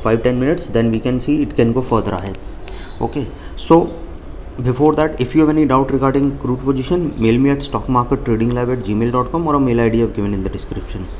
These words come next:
As well as commodities, you can mail me. Okay, please watch the full video, then you will understand how this technical in crude is working or commodities,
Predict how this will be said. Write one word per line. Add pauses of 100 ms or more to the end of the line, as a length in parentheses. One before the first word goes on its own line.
(160)
As
well
as
commodities,
you
can
mail
me. (600)
Okay, (280)
please
watch
the
full
video,
then
you
will
understand
how
this
technical
in (340)
crude
is
working
or
commodities,